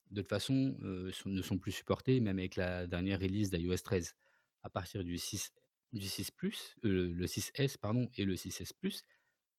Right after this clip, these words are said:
heu, ils sont supportés avec la dernière release de l'I O S treize. Du coup, on se retrouve donc avec quelques générations d'iPhone,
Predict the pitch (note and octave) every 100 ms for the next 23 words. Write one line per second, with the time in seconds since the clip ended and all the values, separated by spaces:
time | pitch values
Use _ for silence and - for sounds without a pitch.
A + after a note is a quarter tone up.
0 | - G2+ F2 G2+ G3+ - G2+ G2 - G2
1 | F2+ F2 F#2 F#2 F#2+ F#2 E2+ F2 E2+ E2
2 | E2 - F2 D#2 - _ _ _ _ _
3 | - F#2 G2 - F3+ - A2+ - G#2+ -
4 | G#2 G#2+ B2 G#2 G2 F#2+ - - A#2+ G2+
5 | G#2 F#2+ F#2 G2+ F#2 F#2+ - A#2+ G2+